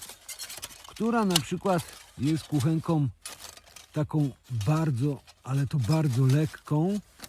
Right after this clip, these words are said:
a jeżeli dodatkowo zaopatrzycie go w palnik na przykład spirytusowy, a ten palnik spirytusowy,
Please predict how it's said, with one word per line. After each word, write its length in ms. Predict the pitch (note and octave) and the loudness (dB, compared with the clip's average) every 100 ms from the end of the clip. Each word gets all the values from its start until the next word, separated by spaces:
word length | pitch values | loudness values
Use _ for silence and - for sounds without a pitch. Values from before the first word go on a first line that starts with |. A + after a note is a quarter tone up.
| - - - - - - - - - - - - | -20 -20 -18 -18 -18 -20 -20 -20 -20 -16 -14 -4
a 120 | C#3+ | 2
jeżeli 520 | D#3+ D#3+ D#3+ A3+ A#3+ | 4 6 6 6 4
dodatkowo 720 | F#3 G3 G3 - - G3 F#3 | 4 4 2 2 2 2 2
zaopatrzycie 840 | C#3 E3 E3 - C#3+ - F3 G#3 F3+ | 2 2 0 -2 -4 -4 -4 0 0
go 320 | C#3+ D#3+ D3 - - - _ _ _ _ _ - - _ - | 2 0 -2 -8 -20 -20 _ _ _ _ _ -20 -20 _ -20
w 80 | - | -4
palnik 680 | D#3 E3 F3 D#3 D3 - - _ _ | 0 2 2 2 0 -6 -20 _ _
na 160 | C3+ D3 | -6 -6
przykład 420 | - D#3 D#3 C3+ | -6 -6 -6 -6
spirytusowy, 1080 | - - F#3 G3+ F3+ F3 - C#3+ G#2+ A2+ D3 D3+ - - - - _ - - _ _ _ _ _ _ _ _ _ _ - - | -8 -2 0 0 0 -2 0 0 0 -2 -4 -8 -14 -16 -16 -16 _ -20 -20 _ _ _ _ _ _ _ _ _ _ -20 -12
a 160 | A#2 A2+ | -8 0
ten 260 | E3 G3+ | 2 2
palnik 480 | F3 G#3 G#3+ G3+ D#3+ | 2 2 4 2 0
spirytusowy, 920 | - D#3 D#3 - C#3 - F3+ F#3 D3+ | -2 0 0 0 -2 2 2 2 2